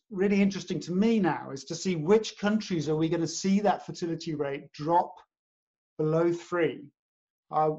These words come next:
in the next ten to fifteen years. Uh, and those countries are Egypt, Kenya, Ethiopia,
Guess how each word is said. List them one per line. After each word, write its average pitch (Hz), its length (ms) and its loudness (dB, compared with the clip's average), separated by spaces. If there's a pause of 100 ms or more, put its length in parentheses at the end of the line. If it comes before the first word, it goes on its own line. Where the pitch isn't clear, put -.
(120)
in 185 140 0
the 180 80 4
next 175 220 -4
ten 175 180 -2
to 151 80 -6
fifteen 160 440 -4
years. 160 500 -2 (580)
Uh, 156 200 -4
and 170 120 -2
those 214 160 4
countries 175 360 -2
are 143 240 -2 (120)
Egypt, 214 460 -6 (600)
Kenya, 175 560 -2 (640)
Ethiopia, 165 920 0